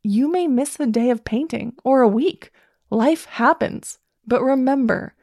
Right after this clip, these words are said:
you're allowed to come back if and when you miss a few days. The reason why people quit painting isn't because they miss a day.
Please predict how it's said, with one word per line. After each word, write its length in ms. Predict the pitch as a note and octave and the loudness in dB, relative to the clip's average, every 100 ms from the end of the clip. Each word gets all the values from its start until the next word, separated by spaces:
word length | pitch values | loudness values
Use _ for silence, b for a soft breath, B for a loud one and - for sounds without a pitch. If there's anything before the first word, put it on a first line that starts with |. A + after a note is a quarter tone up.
| _ _ | _ _
you're 320 | G#3 A#3+ C#4 | 4 6 4
allowed 600 | C#4+ A#3+ G#3 G3+ G#3 G#3+ | 2 0 0 2 2 2
to 80 | A3 | -2
come 420 | G#3+ - A3+ A3+ | -4 -4 0 2
back 340 | G3 F3+ F3+ - | 2 0 -2 -6
if 380 | - A3+ B3 - - - | 0 0 0 -8 -12 -4
and 220 | B3 A3 | 0 2
when 440 | F#3 F3+ F3+ F3+ - | 2 0 -2 -4 -8
you 220 | - F#3+ | -2 0
miss 360 | F3+ F3+ F3+ - | 2 0 -2 -6
a 60 | G3 | -8
few 280 | D#3+ F#3+ F3+ | -6 -4 -2
days. 520 | F#3+ G3 - - - _ _ _ - | -2 -4 -8 -12 -16 _ _ _ 0
The 180 | A#3 B3 | 2 4
reason 380 | B3+ C#4 E4 | 2 0 0
why 160 | D4+ B3 | 0 -2
people 360 | A3+ G3 G#3+ G#3 | -2 -2 0 -2
quit 300 | - F#3 - | -2 -4 -4
painting 500 | G3 F3+ G3+ G#3 G#3+ _ | -2 -2 -2 -4 -6 _
isn't 340 | A3 A3+ B3+ A#3+ | -2 0 0 -2
because 480 | A#3+ - G3 F#3+ | -4 -2 -2 -2
they 140 | F3+ F3+ | 0 0
miss 280 | F3+ F3 - | 0 -2 -4
a 60 | |
day. 400 | F#3+ F3+ F3 G3 | -2 -2 -2 -8